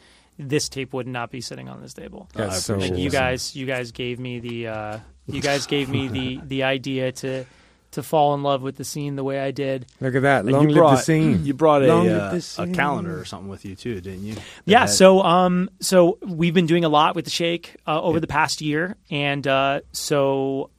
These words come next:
Speaker 1: uh, with how many shows we were playing and everything like that, the one thing that we need to worry about is that real life is, is, a, is, you know, something.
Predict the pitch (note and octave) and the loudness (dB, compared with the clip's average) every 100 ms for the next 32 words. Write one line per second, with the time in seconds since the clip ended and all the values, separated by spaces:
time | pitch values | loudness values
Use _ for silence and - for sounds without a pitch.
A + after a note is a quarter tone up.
0 | _ _ _ _ - - D3 C#3 C3+ C3+ | _ _ _ _ -20 -8 -4 -2 -2 -2
1 | C#3 D3 _ _ _ _ _ _ D#3+ C#3+ | -4 -10 _ _ _ _ _ _ -12 -2
2 | D#3+ C3+ E3+ D#3 - D#3 D3+ D3+ C#3+ D3+ | -2 0 0 0 2 2 2 0 -2 -4
3 | D3 C#3 C3 C#3+ C3+ C#3+ D3 C3+ C3+ C#3 | -2 -4 -6 -10 -8 -8 -6 -6 -6 -6
4 | C#3 C3+ C3 B2+ C3 B2+ - B2+ B2 C3+ | -6 -6 -6 -8 -10 -10 -10 -10 -8 -8
5 | C3+ C3 D3 E3+ D3 D3+ D3 D#3 C#3 A#2+ | -4 -4 -4 -10 -6 -4 -2 -4 -8 -12
6 | A#2+ - B2+ B2+ - D3 B2+ B2 - - | -14 -16 -14 -14 -14 -16 -14 -16 -18 -18
7 | - C3+ C#3 - - F#3 - | -14 -14 -14 -16 -4 -4 -4